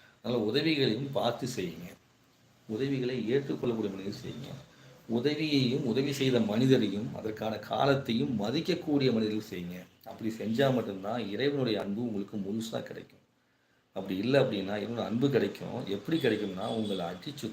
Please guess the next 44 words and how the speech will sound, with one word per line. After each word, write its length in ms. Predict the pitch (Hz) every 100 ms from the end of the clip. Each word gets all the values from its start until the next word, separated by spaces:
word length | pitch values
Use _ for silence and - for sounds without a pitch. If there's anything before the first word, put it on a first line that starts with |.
| -
துவைச்சு 400 | 113 135 135 110
காய 360 | - 120 131
போட்டு, 240 | 113 120 123
"நீ 100 | 107
பண்ண 340 | - 113 127
அக்கிரமத்தெல்லாம் 640 | 104 135 131 123 120 123
பாரு, 300 | 110 113 113 - - - - - - - - - - -
கெட்டவனுக்கு 440 | - 117 117 110 113
பூரா 240 | 139 151
உதவி 260 | 135 135 -
செஞ்சு 140 | 123
உதவி 200 | 127 131
செஞ்சு 120 | 135
வந்திருக்கிற, 520 | 113 131 127 117 - - _ -
அப்போ 200 | 110 101
அவன் 160 | 95
பாவத்தை 340 | 107 127 123 117
பூரா 340 | 135 - 139
நீ 120 | 117
தான் 160 | 131 139
சுமந்து 340 | 117 135 147
என்ன 140 | 131 143
பண்ணு, 200 | 135 107
அழிச்சு 340 | 113 143 -
முடிச்சுட்டு 320 | 147 139 -
என்கிட்ட 260 | 143 123 113
வாடா," 380 | 110 117 - - -
அப்படின்னு 260 | - - 117
கொடுத்துருவான். 360 | - - - _ _ _ _ _ _ _ _ _ _ _ _ _ _ _ - -
இப்பயும் 320 | 101 - 160 139
அன்போட 240 | 143 151
உங்களை 180 | 147 139
பார்த்துக்குவான். 400 | 123 135 139 131
அவங்க 240 | 117 110
கஷ்டமான 380 | 104 127 127 123
காலத்துல 160 | 123 139
உதவி 260 | 131 135 131
செஞ்சிருவான். 380 | 127 123 113 92
தேவையான 380 | 110 120 123
இடத்துல 220 | 120 120 135
இறைவன் 360 | 127 127 123
வந்து 80 | 127
அனுகிரகம் 300 | 123 123 117
கொடுத்து 380 | 107 - 156